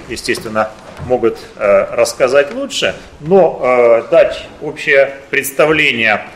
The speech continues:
о человеке как о, э, системе, в которой много чего живет и много чего, э, влияет на нас с вами, хотя мы об этом не подозреваем,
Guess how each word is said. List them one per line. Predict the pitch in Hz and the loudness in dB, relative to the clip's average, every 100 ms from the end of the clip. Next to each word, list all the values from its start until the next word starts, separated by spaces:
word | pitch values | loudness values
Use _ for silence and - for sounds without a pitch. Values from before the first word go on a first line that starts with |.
| - - - | -20 -20 -6
о | 113 | -4
человеке | - 143 147 143 135 127 | -2 2 2 2 0 0
как | 123 123 127 | 0 2 4
о, | 117 120 - - - | 2 0 -8 -20 -8
э, | 101 104 | -2 -2
системе, | 92 143 - - 160 156 127 117 | -2 -6 -6 -6 -2 0 0 -2
в | - | -4
которой | 127 - 131 123 | -8 -2 -2 -2
много | 147 123 120 | -4 -4 -4
чего | 123 131 123 | -4 -8 -8
живет | 101 123 123 135 - - - - _ - | -6 -6 0 2 2 -4 -20 -20 _ -16
и | |
много | 120 143 123 | -10 -6 -4
чего, | 117 143 131 120 98 - - _ _ - | -4 -4 -2 0 -2 -4 -20 _ _ -4
э, | 95 95 90 | 2 2 0
влияет | 90 143 135 139 123 104 104 104 | -2 -2 2 4 6 4 0 -6
на | 117 107 - - | -2 -2 -4 -12
нас | 117 120 - | 0 0 0
с | 123 | -2
вами, | 120 107 | -2 -2
хотя | 107 104 117 | -10 -10 -8
мы | 110 | -8
об | 110 110 | -8 -8
этом | 120 | -10
не | 117 | -12
подозреваем, | 120 143 143 190 226 240 | -10 -6 -6 -4 0 0